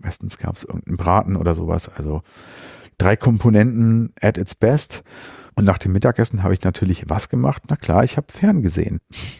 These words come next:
Also auch bei Oma konnte ich mir das nicht verkneifen, denn meine Eltern,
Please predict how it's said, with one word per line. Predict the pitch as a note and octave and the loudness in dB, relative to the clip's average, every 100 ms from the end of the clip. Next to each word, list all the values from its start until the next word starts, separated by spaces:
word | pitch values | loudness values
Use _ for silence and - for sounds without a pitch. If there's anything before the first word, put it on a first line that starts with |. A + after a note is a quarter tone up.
| F3 G2 - | -8 -2 0
Also | G#2+ A2 | 2 0
auch | - | 0
bei | G#2+ | 0
Oma | - G#2+ C#3 | 0 2 0
konnte | - B2 | 2 0
ich | A2+ | 2
mir | G#2+ | 0
das | G2+ | 2
nicht | A#2 - | 0 0
verkneifen, | G2 - F2 C3 - D3 | -4 0 0 2 0 0
denn | G#2 F#2+ - - - - | 0 -2 -8 -20 -20 -16
meine | - F#2 E2+ | -2 0 2
Eltern, | F2+ A#2+ G#2+ G2+ | 2 2 0 -2